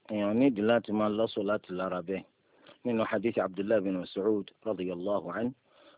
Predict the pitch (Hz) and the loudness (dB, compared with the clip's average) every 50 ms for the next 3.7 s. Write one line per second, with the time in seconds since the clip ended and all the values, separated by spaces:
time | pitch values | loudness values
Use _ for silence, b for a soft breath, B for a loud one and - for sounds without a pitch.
0 | b b 156 156 139 123 110 120 113 104 107 123 123 117 107 - 104 92 92 92 | b b 6 6 6 6 6 4 4 4 4 2 0 0 -2 -4 -4 -6 -4 -4
1 | 95 104 101 95 92 90 87 - - 120 120 117 104 95 98 98 107 107 101 98 | -4 -4 -4 -4 -4 -6 -6 -6 -6 -6 -4 -2 -2 -2 -2 0 -2 -2 -2 -2
2 | - 113 117 110 107 98 - - 98 92 92 92 95 107 107 104 101 - - - | -2 -2 -2 -2 -4 -4 -4 -4 -4 -2 -2 -2 -2 -2 -2 -2 -4 -4 -6 -6
3 | - 117 110 107 107 123 - 127 123 123 127 139 147 135 | -4 -6 -4 -4 -4 -4 -2 0 0 0 0 0 0 -2